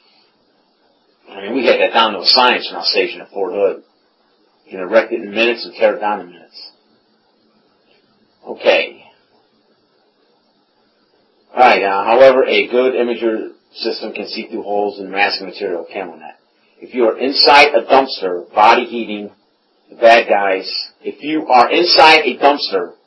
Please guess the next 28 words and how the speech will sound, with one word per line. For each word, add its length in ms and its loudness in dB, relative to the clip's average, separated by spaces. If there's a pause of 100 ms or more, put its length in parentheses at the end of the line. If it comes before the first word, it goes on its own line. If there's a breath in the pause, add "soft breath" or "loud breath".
(400)
body 300 6
heating 300 -4
the 80 -4
bad 520 2
guy's 520 2
side, 600 2 (920)
he 220 -10
can 120 -4
see 600 -2
the 80 0
hot 300 0
spot 340 2
on 100 -8
the 60 -6
dumpster's 500 -8
outside. 520 -4 (720)
But 140 -6
if 100 -14
you're 160 0
not 300 0
leaning, 560 -2 (1040)
heating 340 -4
materials, 840 -2 (2000 soft breath)
but 120 0
if 80 -2
you're 160 4
not 280 6
leaning, 540 4